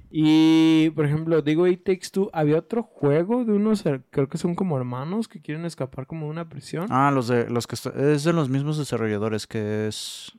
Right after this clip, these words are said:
Speaker 1: Get Out, no.
Speaker 2: Sí, es Get, no, esa es la película. Am, uh.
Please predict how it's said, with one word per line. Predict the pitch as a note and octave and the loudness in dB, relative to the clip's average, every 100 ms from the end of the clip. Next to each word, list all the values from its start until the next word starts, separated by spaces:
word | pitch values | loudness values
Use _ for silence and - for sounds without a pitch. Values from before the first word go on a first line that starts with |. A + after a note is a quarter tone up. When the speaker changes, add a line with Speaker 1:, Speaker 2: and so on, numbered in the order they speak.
| C#3 | -6
Speaker 1:
Get | C3+ | -4
Out, | C3 B2 D3+ A3+ | -2 -2 -4 -6
no. | C#3+ B2+ A#2+ A#2 C3+ C3+ _ _ | -6 -4 -4 -8 -12 -18 _ _
Speaker 2:
Sí, | - A#2+ | -16 -12
es | A2+ | -10
Get, | - B2 | -10 -10
no, | A2+ A2+ G#2+ | -6 -4 -4
esa | - | -4
es | |
la | A2+ | -6
película. | - G2 G2+ F#2+ _ _ _ _ _ _ _ | -6 -8 -10 -14 _ _ _ _ _ _ _
Am, | B2+ - A#2+ A#2+ A#1+ A#1+ - D#3+ G#3 _ _ _ _ _ _ _ _ - | -10 -8 -8 -8 -10 -12 -14 -20 -20 _ _ _ _ _ _ _ _ -16
uh. | B2 D3+ C#2+ - | -12 -10 -10 -12